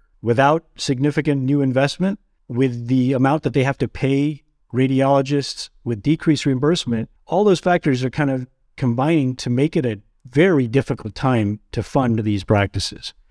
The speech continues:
I don't think they're gonna be in it much longer. I could be wrong, and they may get a, somehow a unforeseen lifeline of cash from some, you know, funds that have broader vision than I do. But I can't imagine all these practices are gonna make it. And so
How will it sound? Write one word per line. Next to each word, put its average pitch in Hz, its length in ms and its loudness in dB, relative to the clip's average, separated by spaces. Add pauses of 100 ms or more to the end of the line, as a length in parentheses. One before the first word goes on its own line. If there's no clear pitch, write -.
I 156 120 2
don't 233 160 0
think 190 140 0
they're 160 100 4
gonna 143 200 2
be 135 160 2
in 139 80 2
it 107 180 -2
much 123 300 2
longer. 107 360 2 (200)
I 165 100 2
could 208 160 0
be 208 140 0
wrong, 160 440 0
and 139 140 -2
they 147 120 2
may 165 140 2
get 165 160 4
a, 151 160 0
somehow 147 760 0
a 127 320 -2
unforeseen 147 580 0
lifeline 131 640 2
of 117 180 -4
cash 131 380 0
from 120 400 -2 (420)
some, 127 500 0
you 139 120 0
know, 117 340 -2 (120)
funds 127 460 0
that 120 200 0 (260)
have 117 400 -4 (600)
broader 135 400 2
vision 127 320 0
than 117 120 0
I 117 180 0
do. 95 180 -10 (500)
But 127 100 0
I 165 80 0
can't 208 220 0
imagine 160 380 2
all 139 280 2
these 131 180 0
practices 113 520 -2
are 104 80 -4
gonna 101 180 -4
make 101 260 -6
it. 87 140 -12
And 113 240 -2
so 123 560 0